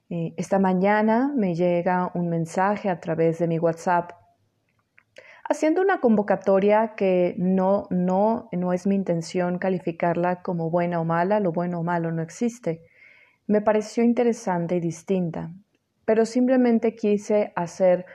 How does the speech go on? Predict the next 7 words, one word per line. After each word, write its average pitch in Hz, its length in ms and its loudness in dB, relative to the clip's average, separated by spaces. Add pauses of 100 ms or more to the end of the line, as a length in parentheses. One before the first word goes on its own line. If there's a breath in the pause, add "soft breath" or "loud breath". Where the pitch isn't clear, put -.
(240 loud breath)
una 247 380 4
observación 190 840 0
muy 190 140 2
personal 175 720 -2 (340 loud breath)
desde 175 260 2
mi 175 120 2
expertise 175 800 0